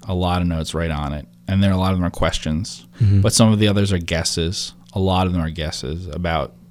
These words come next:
Speaker 1: based on what the company's saying, what do I think I can figure out about it? Um,
Speaker 2: So you read it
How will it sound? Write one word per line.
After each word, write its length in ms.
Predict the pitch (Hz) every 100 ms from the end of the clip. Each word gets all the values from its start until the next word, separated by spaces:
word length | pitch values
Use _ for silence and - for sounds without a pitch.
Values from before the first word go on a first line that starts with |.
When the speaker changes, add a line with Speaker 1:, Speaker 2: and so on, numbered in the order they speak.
| -
Speaker 1:
based 260 | 98 95 98
on 60 |
what 100 | 76
the 80 | 73
company's 360 | 92 87 85 -
saying, 480 | - 92 90 85 82
what 280 | 82 - -
do 100 | 87
I 80 | 78
think 320 | - 98 98
I 60 |
can 100 | 90
figure 260 | 95 101 95
out 140 | 90 92
about 280 | 95 92
it? 160 | 95 - - - - - - - -
Um, 840 | 101 101 95 92 90 90 90 90 -
Speaker 2:
So 180 | - 117
you 200 | 110 113
read 200 | 107 101
it 120 | 98